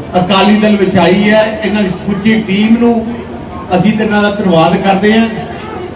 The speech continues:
ਪੂਰੇ ਪਰਿਵਾਰ ਵਾਂਗੂ ਰੱਖਾਂਗੇ, ਬੜੇ ਮਿਹਨਤੀ ਹੈ। ਅਗਲੇ ਪੰਜ ਸੱਤ ਦਿਨਾਂ 'ਚ ਇਲੈਕਸ਼ਨ ਦਾ ਕੰਮ ਸ਼ੁਰੂ ਹੋ ਜਾਣਾ ਹੈ, ਡੇਢ ਮਹੀਨੇ 'ਚ ਵੋਟਾਂ ਪਾਉਣੀਆਂ ਹੈ।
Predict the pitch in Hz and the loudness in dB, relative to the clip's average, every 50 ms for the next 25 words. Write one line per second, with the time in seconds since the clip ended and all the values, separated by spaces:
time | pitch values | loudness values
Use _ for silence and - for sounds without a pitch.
0 | - - 208 226 233 226 233 233 202 190 190 190 190 202 208 208 220 208 220 220 | -4 0 2 4 4 4 2 2 0 2 2 4 4 4 2 2 0 -2 0 0
1 | 226 220 214 180 190 214 220 226 226 202 220 214 220 214 196 190 208 226 233 - | 0 2 0 2 0 0 2 2 0 0 0 0 0 2 2 0 2 0 0 0
2 | - 233 226 226 226 226 226 220 185 - - - - - - - - - - - | 0 0 2 2 2 2 0 -4 -8 -10 -12 -14 -14 -14 -14 -14 -14 -14 -14 -14
3 | - - - - - - - - - - - - - - - - - 196 202 208 | -14 -14 -14 -14 -14 -14 -14 -14 -12 -14 -14 -14 -14 -14 -14 -8 -2 0 2 2
4 | 233 240 240 247 247 240 233 - - 240 - 233 226 233 226 - - 247 247 233 | 4 4 4 6 4 4 2 0 -6 -6 -4 -2 0 0 0 0 0 0 0 2
5 | 226 220 226 226 226 226 226 - - - - - - - - - - - - - | 2 2 2 4 2 2 0 -2 -6 -6 -8 -10 -12 -12 -14 -14 -14 -14 -12 -8
6 | - 170 190 208 214 208 - - 233 233 220 220 214 214 208 - 214 214 226 - | -4 -2 0 0 0 0 0 0 0 2 2 2 2 0 0 0 -2 -2 0 0
7 | - - - 226 185 185 185 208 220 220 226 233 233 226 - - - - - - | 0 0 0 0 2 2 0 0 0 2 2 2 0 0 -2 -6 -10 -10 -10 -10
8 | - - - - - 180 208 247 - - - 262 240 220 - 233 - - 202 208 | -10 -10 -10 -6 -2 0 2 2 4 2 2 2 2 2 2 0 -2 -2 -2 -2
9 | 208 - 226 233 226 220 208 208 214 220 226 226 226 233 226 226 226 | -2 0 0 0 0 0 0 0 0 2 4 4 4 4 2 -2 -4